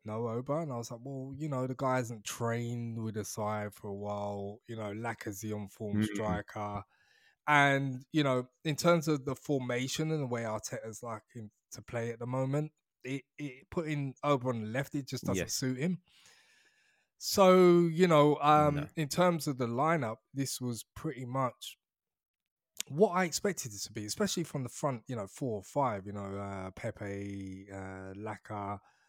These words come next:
Speaker 1: uh, Saka in that number ten role, E S R, you know, on the right.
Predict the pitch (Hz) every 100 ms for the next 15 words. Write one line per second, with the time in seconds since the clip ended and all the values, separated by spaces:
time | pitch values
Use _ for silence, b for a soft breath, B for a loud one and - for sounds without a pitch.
0 | b b b _ 104 104 98 - - 113
1 | - 107 107 104 _ 107 101 104 104 110
2 | 101 104 - 107 104 107 107 110 107 -
3 | 113 110 208 208 196 214 208 202 208 202
4 | 208 107 101 107 107 107 104